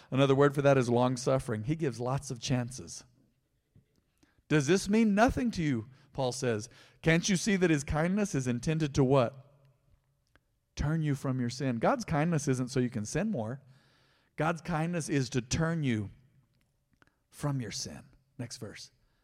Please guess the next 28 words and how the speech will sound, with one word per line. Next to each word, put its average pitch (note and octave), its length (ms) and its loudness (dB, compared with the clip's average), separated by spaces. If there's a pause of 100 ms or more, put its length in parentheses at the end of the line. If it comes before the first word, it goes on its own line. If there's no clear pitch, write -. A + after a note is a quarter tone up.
(320)
Wow. C3 440 -2 (800)
Now, G#2+ 240 -2 (440)
this A#2+ 200 -8
may C#3 120 0
not E3 200 0
be F#3+ 100 -2
for F3 140 -4
anyone F3+ 300 -2
in G3+ 140 -4
here, F3+ 340 -6
but A2+ 160 -8
this C3+ 220 0
is C3 100 -2
a C3+ 80 0
tough C3+ 320 0
word. D#3 300 2 (220)
How E3+ 100 0
many G3 100 6
of F3+ 80 4
you F3+ 80 4
know, F3+ 240 4 (140)
how E3+ 80 4
many F#3+ 120 6
of F3 60 2
you E3+ 80 6
know E3+ 140 8
we D3+ 120 6
gotta C#3 240 6